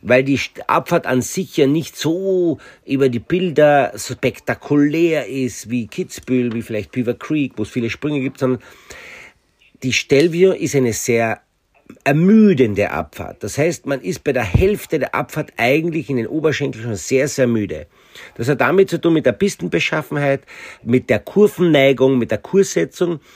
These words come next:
dass dem Körper eines Abfahrers sehr viel Energie geraubt wird und er schon sehr früh vor der Ziellinie, äh, schon ermüdet. Und dann obliegt es dem Fahrer selber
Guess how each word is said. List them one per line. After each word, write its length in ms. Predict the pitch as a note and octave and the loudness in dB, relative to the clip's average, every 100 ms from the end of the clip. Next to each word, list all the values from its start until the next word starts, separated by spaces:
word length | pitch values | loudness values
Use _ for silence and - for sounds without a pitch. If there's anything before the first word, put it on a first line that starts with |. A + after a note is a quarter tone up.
| _ - | _ -6
dass 160 | B2 | -6
dem 180 | - A#2 | -4 -6
Körper 680 | - A#2 A2 G#2+ D#3 F3 A#3+ - | -4 -2 -2 -2 -2 0 -4 -8
eines 220 | - G#2+ G#2+ | -6 -6 -6
Abfahrers 600 | D#2+ G#2 C#3+ C#3+ E3 - - | -8 -8 -8 -6 -6 -10 -16
sehr 340 | - - D#3+ - | -12 -4 -2 0
viel 180 | F3 - | -2 -2
Energie 560 | C3 B2+ A2 A2 F3+ | 0 0 -2 -2 -4
geraubt 760 | F3 D3 G2+ G#2+ C#3 - - B2+ | 2 2 2 2 0 -2 -10 -4
wird 340 | D#3 F3+ - | 0 0 -2
und 240 | - B2+ - | 0 0 -2
er 220 | A#2 C#3+ D#3 | -4 -2 -2
schon 220 | - A2+ | -4 -6
sehr 340 | F2 - F#3+ | -6 -2 -2
früh 520 | E3+ - A#2 A#2+ D#3+ F#3+ _ - _ | -2 -2 0 2 2 0 _ -20 _
vor 360 | - F3 G#3 | -6 2 4
der 120 | F#3 - | 4 2
Ziellinie, 640 | - A#2 A2+ A#2 C#3+ F3 _ _ _ _ _ _ | 2 0 2 2 0 -2 _ _ _ _ _ _
äh, 380 | B2 B2 A#2+ A#2 - - | -2 0 2 0 -4 -14
schon 520 | - C3+ C#3+ F#3+ - _ | -2 2 4 2 -2 _
ermüdet. 680 | B2+ C3+ D#3 F3 A#2 G2 - _ _ _ _ _ _ _ - - | -4 2 4 6 4 0 -10 _ _ _ _ _ _ _ -20 -6
Und 180 | - D3 | 0 2
dann 120 | F#3 G#3 | 4 4
obliegt 480 | E3+ F#3 A3+ - F3+ | 4 2 -4 0 -2
es 120 | - | 0
dem 200 | D3+ C3 | 0 0
Fahrer 360 | C#3+ C3+ G#2+ | 0 -2 -2
selber 600 | G2 - G2+ G2 C3+ F#3 | -4 -2 -2 -2 -2 -2